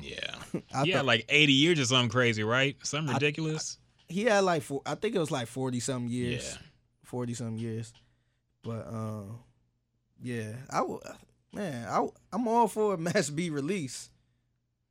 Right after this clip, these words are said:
Speaker 2: <laughs> Hopefully.
Speaker 1: Top, top, top, mo-, or most anticipated prison releases for artists.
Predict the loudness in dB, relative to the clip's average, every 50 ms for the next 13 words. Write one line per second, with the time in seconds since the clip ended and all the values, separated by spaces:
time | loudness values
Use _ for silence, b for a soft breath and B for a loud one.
0 | _ _ -10 -8 -6 -6 -6 -6 -10 -18 -20 -18 -10 2 4 6 6 6 4 2
1 | 4 6 8 8 8 6 2 -4 -14 -6 2 6 6 6 6 6 2 -2 2 4
2 | 6 8 8 6 6 2 -6 -18 -12 -4 2 2 4 6 6 6 6 6 6 6
3 | 6 6 6 6 6 6 6 6 6 2 0 0 -2 2 4 6 6 6 6 2
4 | 2 0 -4 -14 _ _ _ _ _ _ _ _ _ _ _ -14 -14 -14 -14 -16
5 | -20 -20 _ -4 2 4 4 4 4 2 0 0 0 0 0 0 -2 -2 -2 -4
6 | -6 -6 -8 -8 -8 -8 -8 -8 -10 -10 -10 -8 -8 -6 -8 -8